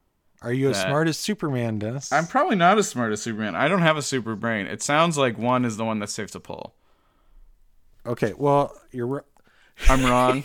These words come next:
Speaker 1: <laughs>
Speaker 2: I don't know, man. I don't understand this
Speaker 1: No,
Speaker 2: at all. I've
Speaker 1: it,
Speaker 2: never
Speaker 1: yeah.
Speaker 2: understood these riddles.
Speaker 1: Yeah,
Speaker 2: 'Cause
Speaker 1: it, no, I had to think about it for a while 'cause I was just like, "Wait, how did he figure that out?" Okay,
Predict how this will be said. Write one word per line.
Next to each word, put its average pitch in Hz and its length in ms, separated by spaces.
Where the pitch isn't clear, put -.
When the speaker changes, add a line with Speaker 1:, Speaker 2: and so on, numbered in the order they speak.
Speaker 1:
<laughs> 370 100
Speaker 2:
I 262 100
don't 269 160
know, 151 160
man. 160 240
I 175 100
don't 247 140
understand 165 400
this 147 80
Speaker 1:
No, 202 140
Speaker 2:
at - 80
all. 143 80
I've 147 80
Speaker 1:
it, - 20
Speaker 2:
never 175 240
Speaker 1:
yeah. 180 60
Speaker 2:
understood 165 360
these 127 180
riddles. 117 500
Speaker 1:
Yeah, 160 280
Speaker 2:
'Cause 131 240
Speaker 1:
it, - 320
no, 170 200
I 165 180
had 220 200
to 202 60
think 208 220
about 190 180
it 175 60
for 175 100
a - 20
while 160 220
'cause 175 120
I 170 40
was 151 80
just 147 120
like, 135 120
"Wait, 160 180
how 170 180
did 202 160
he 202 120
figure 170 240
that 156 160
out?" 147 180
Okay, 147 240